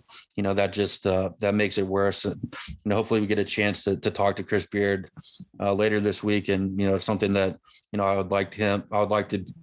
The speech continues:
uh, be able to ask him about. Uh, but again, just, um, you know, extremely disappointing the, the lack of, uh,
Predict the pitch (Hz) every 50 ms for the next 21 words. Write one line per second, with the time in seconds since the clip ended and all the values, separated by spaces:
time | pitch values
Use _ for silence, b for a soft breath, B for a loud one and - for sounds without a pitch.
0 | - - 101 95 92 92 - - 107 101 95 92 98 98 98 98 98 98 - -
1 | 101 98 98 92 101 98 95 98 92 - _ B B B B B B - 95 92
2 | 95 95 98 95 92 95 98 95 92 90 85 - 92 - - - - 95 90 92
3 | 90 95 - _ B B B B B B B B B B - 101 95 90 90 80
4 | 104 101 - - 143 143 143 131 120 113 123 120 - 110 - - 110 107 107 104
5 | 98 98 - - 107 101 98 98 98 98 - - 98 98 95 90 92 95 92 92
6 | 92 92